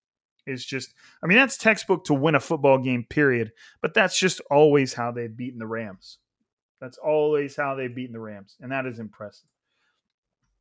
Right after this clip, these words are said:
I don't wanna leave anything out on the offensive side of the ball. Just making sure I check this out. Again, Deebo Samuel, just unbelievable, unbelievable talent. I don't know if the forty-niners are gonna have the money to pay him,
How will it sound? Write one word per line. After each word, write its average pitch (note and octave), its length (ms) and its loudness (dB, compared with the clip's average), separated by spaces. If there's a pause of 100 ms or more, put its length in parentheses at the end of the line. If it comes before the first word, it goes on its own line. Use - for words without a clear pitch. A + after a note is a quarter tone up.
(280)
I C#3+ 60 -4
don't F#3 100 -2
wanna F3+ 140 0
leave E3 180 -2
anything D3 340 -4
out C3+ 220 -4
on B2 140 -8
the A#2+ 100 -8
offensive C3+ 640 -2
side A#2+ 260 0
of A2+ 60 -2
the G2 80 -12
ball. F#2+ 340 -10 (500)
Just - 140 -14
making C3+ 220 -4
sure B2+ 200 0
I B2 60 0
check A#2+ 300 -8
this - 180 -10
out. G#2+ 240 -6 (380)
Again, C3+ 500 -2
Deebo D3+ 300 4
Samuel, A2 520 -4
just - 280 -10
unbelievable, A#2+ 800 -4 (200)
unbelievable C3+ 720 0
talent. A#2 460 -6 (440)
I D3+ 60 4
don't D3+ 420 4
know D3 260 8
if C#3 100 0
the C#3 80 0
forty-niners C#3+ 580 4
are B2 60 -10
gonna A2+ 160 -4
have F#3+ 340 -6
the G#3 80 0
money G#3+ 280 0
to G3+ 100 0
pay G#3+ 260 2
him, G#3+ 280 4